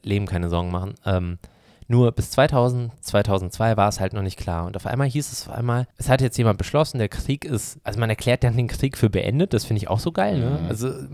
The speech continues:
Speaker 2: Als wäre es von heute auf morgen so, ne?
Speaker 1: Genau, der bricht über Nacht aus, aber man kann den für beendet erklären. Und, ähm, man hat den für beendet erklärt und, ähm, nach und nach bekamen die Leute halt den Bescheid darüber, dass sie jetzt auch wieder
Speaker 2: Mhm.
Speaker 1: zurück sollen.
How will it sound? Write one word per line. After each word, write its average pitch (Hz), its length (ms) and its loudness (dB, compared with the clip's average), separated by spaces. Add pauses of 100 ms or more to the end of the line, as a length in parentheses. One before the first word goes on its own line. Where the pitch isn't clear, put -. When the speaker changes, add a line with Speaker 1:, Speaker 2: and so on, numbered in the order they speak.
(340)
Speaker 2:
Als 92 240 -4
wäre 95 100 0
es 92 80 -4
von 95 160 -6
heute 95 200 2
auf 85 120 -2
morgen 85 280 -2
so, 80 80 -4
ne? 78 40 -4
Speaker 1:
Genau, 120 220 4
der 110 100 6
bricht 117 380 4
über 117 160 6
Nacht 107 260 -2
aus, - 220 2
aber 139 400 4
man 127 160 0
kann 143 140 2
den 139 120 4
für 123 140 2
beendet 104 340 2
erklären. - 420 -4
Und, 101 400 -6
ähm, 98 220 -2
man 101 140 0
hat 120 100 0
den 104 160 0
für - 140 -6
beendet 120 340 0
erklärt 170 460 -2
und, 113 440 -4
ähm, 98 320 -2
nach 123 220 2
und 147 80 0
nach 127 240 0
bekamen 120 340 -2
die 110 60 0
Leute 110 240 2
halt 110 240 2
den 95 120 -2
Bescheid - 340 -4
darüber, 123 380 0
dass - 160 -4
sie 110 100 -4
jetzt 107 180 -2
auch 110 80 -4
wieder 117 420 0
Speaker 2:
Mhm. 90 360 -6
Speaker 1:
zurück - 340 0
sollen. 92 300 2